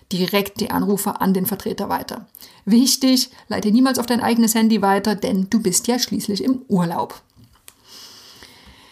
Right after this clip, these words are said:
Was du dann noch tun könntest, ich empfehle es sehr,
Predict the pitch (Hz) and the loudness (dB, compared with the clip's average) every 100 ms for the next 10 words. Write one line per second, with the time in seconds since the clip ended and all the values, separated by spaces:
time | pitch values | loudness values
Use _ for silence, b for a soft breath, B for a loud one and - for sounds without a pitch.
0 | B B B _ - 269 339 392 392 - | B B B _ -2 0 2 0 -2 -4
1 | 240 269 220 214 359 370 226 - - - | 0 4 4 2 -2 -2 0 0 -4 -10
2 | _ - - - 196 185 185 285 185 | _ -6 -4 -2 0 0 0 0 0